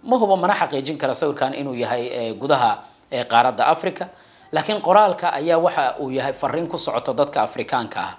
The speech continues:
Nin lagu magacaabo Hussein Mahatma Gedi oo isticmaala barta Twitter-ka ayaa soo dhigay qoraalkan. Waxa uu yidhi, "Askarta Faransiiska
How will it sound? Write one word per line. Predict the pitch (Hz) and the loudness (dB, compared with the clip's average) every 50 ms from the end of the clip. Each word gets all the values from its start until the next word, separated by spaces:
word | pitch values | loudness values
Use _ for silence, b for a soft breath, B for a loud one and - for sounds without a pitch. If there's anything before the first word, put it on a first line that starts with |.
| _ _ _ _ b b b b b b b b b b _ | _ _ _ _ b b b b b b b b b b _
Nin | 226 277 277 | 4 6 6
lagu | 233 196 220 220 | 6 6 4 2
magacaabo | 208 190 - 113 156 170 165 156 | 2 0 2 4 4 2 2 0
Hussein | - 160 143 - - 196 196 190 180 | -4 -4 -2 0 0 0 0 -2 -4
Mahatma | 165 151 123 175 196 175 156 165 143 | -6 -2 2 2 2 2 0 -4 -6
Gedi | 143 - - 165 175 175 135 123 147 156 151 B B B B B B B | -6 -2 0 2 2 2 0 -2 -6 -8 -8 B B B B B B B
oo | - 143 147 135 | 0 0 0 2
isticmaala | 135 - - 123 117 143 139 147 143 | 0 -2 -2 -2 2 2 2 2 4
barta | 143 139 139 - 143 | 2 0 0 0 -4
Twitter-ka | - - 170 170 165 165 147 - 147 131 | -6 -4 -4 -4 -4 -4 -4 -2 0 0
ayaa | 131 143 151 131 | 0 2 0 0
soo | 113 - - 131 131 | -2 -2 -2 -2 -2
dhigay | 113 113 117 113 | -2 -4 -4 -4
qoraalkan. | - 113 107 101 92 - - 110 139 | -4 -2 -4 -4 -4 -6 -8 0 2
Waxa | 190 196 196 160 | 2 2 2 0
uu | 131 117 | 0 -2
yidhi, | 113 113 107 107 104 107 - _ _ _ | -2 -4 -8 -10 -12 -16 -20 _ _ _
"Askarta | - 156 151 - - - 208 208 214 - - 190 | 2 2 2 2 2 2 2 0 2 0 0 0
Faransiiska | 185 - 180 160 151 143 - - 147 117 101 - - - | 2 2 0 0 2 2 0 0 0 0 -2 -2 -4 -6